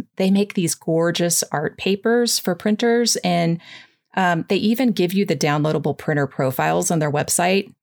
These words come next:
so that you can have the, the perfect settings for each type of paper.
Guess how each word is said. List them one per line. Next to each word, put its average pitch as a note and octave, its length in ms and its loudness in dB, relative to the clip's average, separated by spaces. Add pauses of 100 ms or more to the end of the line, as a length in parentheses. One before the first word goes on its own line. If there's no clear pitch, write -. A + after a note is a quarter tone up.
so - 180 -2
that - 100 -2
you D#3 100 0
can E3 120 0
have D#3 280 -2
the, C#3+ 280 -2
the E3 100 -6
perfect D3+ 400 -6
settings C#3+ 420 0
for - 120 -2
each - 220 -4
type - 180 -4
of - 80 -6
paper. D3 480 -4